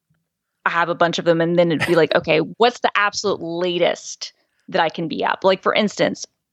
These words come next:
Speaker 1: I had one set, I didn't need it, but I had one set for six twenty. I had one set for, for five forty-five. I had one set for six o'clock. I had one set for six twenty.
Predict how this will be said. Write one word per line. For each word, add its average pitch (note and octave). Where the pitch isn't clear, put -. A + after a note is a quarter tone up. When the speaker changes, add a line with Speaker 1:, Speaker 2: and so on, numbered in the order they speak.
Speaker 1:
I G3+
had G#3
one F#3
set, E3+
I F3+
didn't E3+
need F3
it, D#3
but E3
I F#3
had G3
one F#3
set -
for F3+
six -
twenty. -
I -
had G3+
one G3+
set F#3
for, E3
for E3+
five F3+
forty-five. G3+
I -
had F#3
one F3
set -
for -
six -
o'clock. F#3+
I F#3
had E3+
one E3+
set -
for E3
six -
twenty. D#3